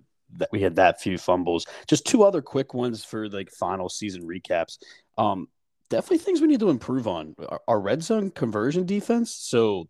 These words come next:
the percentage of time we gave up a touchdown when the opposing team was in the red zone, we were seventeenth in the league. Fifty-five point three percent of the time we gave up a touchdown.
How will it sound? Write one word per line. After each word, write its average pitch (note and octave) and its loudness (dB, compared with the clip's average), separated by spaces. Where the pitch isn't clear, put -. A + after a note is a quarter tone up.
the A#2 -2
percentage B2+ 0
of A#2+ -2
time A#2 0
we G#2 -2
gave G#2 -4
up G#2+ 0
a F#2+ -2
touchdown C#3 0
when G2 -6
the F#2 -4
opposing G2 -2
team G#2 -4
was G2+ -6
in G2+ -6
the F2+ -2
red F#2 6
zone, D3+ 4
we D3 8
were C3+ 4
seventeenth C3+ 2
in A2+ 0
the G2 -2
league. F#2 -6
Fifty-five C#3 4
point C3 0
three A#2 -4
percent A2+ -2
of G#2+ 0
the G2 -2
time G2+ -2
we F2 -8
gave F2 -4
up E2+ -4
a E2+ -10
touchdown. D#2+ -4